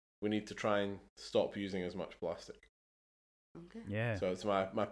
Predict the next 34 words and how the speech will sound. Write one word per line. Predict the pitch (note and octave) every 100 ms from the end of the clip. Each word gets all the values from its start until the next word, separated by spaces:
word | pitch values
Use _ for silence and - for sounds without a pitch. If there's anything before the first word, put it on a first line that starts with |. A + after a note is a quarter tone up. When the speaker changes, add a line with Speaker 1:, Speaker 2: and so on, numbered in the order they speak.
| - _
Speaker 1:
my | -
public | D3+ A#2 A#2
service | - A#2 G2+
announcement | G#2 G#2 F#2+ G#2+ F#2+ -
for | G2 F#2+
the | F2+
year. | F2 F2 - - - _ _ -
Speaker 3:
Take | C#3+ B2+
your | C3
Speaker 2:
Nice. | B2+
Speaker 3:
canvas | - C3 C3 B2
bags | - B2 A#2+ A2+ -
to | A#2+
the | A#2+
supermarket, | A#2 C#3+ D#3+ B2 F#2 - C#2+ - - _ _
as | F2 F2+ -
Speaker 1:
Yeah, | G#2+ G#2+
Speaker 3:
Tim | G2+
Speaker 1:
exactly. | G#2+ - G#2+
Speaker 3:
mentioned | G2+
one | G2 F#2+
Speaker 1:
Yeah. | A#2
Speaker 3:
song. | G#2+ F2 - _ _ _ _ _ E3
Speaker 2:
<laughs> | D#3+ D#3+ - - F#3 - G#3 - C4+ -
Speaker 1:
Or | C3 B2+
just | A#2 A#2
make | B2+ -
sure | C3+
you | A#2 A2+
are, | A#2 A#2 G#2 G#2+ -
like, | G#2+ E2
with | G#2 - - _ _
plastic | - C3 - A#2
bag, | A2+ G#2+